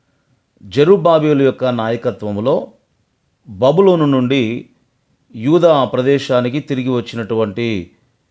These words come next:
యూదుల యొక్క జాబితా ఉంది. వీరి పేర్లు గ్రంథస్థం చేయడానికి దేవుడు ఎంత జాగ్రత్త తీసుకున్నాడో మనమందరము కూడా గమనించబద్దులమై ఉన్నాం. ఇదే జాబితా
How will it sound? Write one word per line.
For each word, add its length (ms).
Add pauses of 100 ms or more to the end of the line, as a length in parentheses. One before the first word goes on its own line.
(260)
యూదుల 420
యొక్క 240
జాబితా 500
ఉంది. 480 (840)
వీరి 160
పేర్లు 560
గ్రంథస్థం 520 (100)
చేయడానికి 760 (680)
దేవుడు 380
ఎంత 600
జాగ్రత్త 500
తీసుకున్నాడో 840 (640)
మనమందరము 520
కూడా 260
గమనించబద్దులమై 1200
ఉన్నాం. 420 (760)
ఇదే 240
జాబితా 720